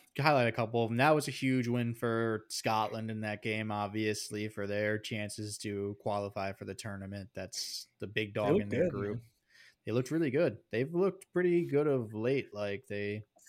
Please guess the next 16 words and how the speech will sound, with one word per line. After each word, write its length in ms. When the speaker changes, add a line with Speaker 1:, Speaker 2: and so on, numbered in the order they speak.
Speaker 2:
Spain, 760
man. 380
Tough. 400
Speaker 1:
Yeah. 160
Speaker 2:
Spain, 520
they're 120
starting, 640
uh, 240
Joselu. 640
They 80
started 280
Joselu 440
at 100
the 60
nine, 380
um, 440